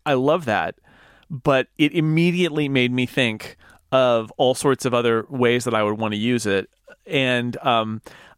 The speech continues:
I, so here's what I was doing. I was setting up a workflow or a shortcut that involved taking, um, a selection in numbers and copying it basically, uh, as an image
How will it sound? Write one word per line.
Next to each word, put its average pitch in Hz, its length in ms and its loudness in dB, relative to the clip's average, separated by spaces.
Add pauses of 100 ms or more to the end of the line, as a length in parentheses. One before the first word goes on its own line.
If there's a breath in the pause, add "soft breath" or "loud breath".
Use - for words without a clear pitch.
I, 156 300 -10
so 156 200 0
here's 170 220 0
what 135 100 2
I 127 40 4
was 120 100 -2
doing. 110 200 -2
I 113 100 0
was 135 140 0
setting 131 240 0
up 123 140 -2
a 117 140 0
workflow 110 560 0
or 107 180 0
a 101 80 -6
shortcut 113 560 -2 (340 loud breath)
that 117 300 0
involved 113 680 0
taking, 117 680 -2
um, 98 380 -2
a - 60 -8
selection 120 540 -2
in 110 220 -6
numbers 101 520 -4 (220)
and 101 440 -2
copying 127 460 -2
it 92 180 -6 (560 soft breath)
basically, 110 640 -2
uh, 104 240 -4
as 117 220 -2
an 113 80 -6
image - 480 -4